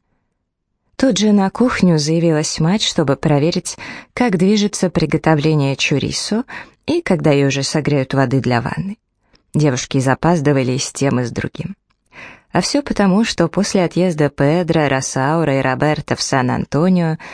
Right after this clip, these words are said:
Тита утратила всякий интерес к жизни. Единственным, кто мог рассчитывать на ее внимание, был беззащитный голубенок, которого она из жалости подкармливала червяками.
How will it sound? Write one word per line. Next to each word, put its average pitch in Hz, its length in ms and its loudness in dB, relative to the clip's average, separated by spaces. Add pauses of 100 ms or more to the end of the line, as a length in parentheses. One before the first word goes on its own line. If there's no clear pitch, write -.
(300)
Тита 220 320 0
утратила 185 500 2
всякий - 460 -4
интерес 135 480 0
к 135 100 -4
жизни. 147 420 -4 (720)
Единственным, 147 760 2
кто - 220 -2
мог 143 240 0
рассчитывать 147 600 0
на 151 60 2
ее 135 200 0
внимание, 147 580 0 (400)
был 208 200 4
беззащитный 175 720 0
голубенок, 170 760 -2 (380)
которого 220 340 2
она 175 220 2
из 156 60 0
жалости 160 560 -2
подкармливала 139 760 0
червяками. 139 720 -4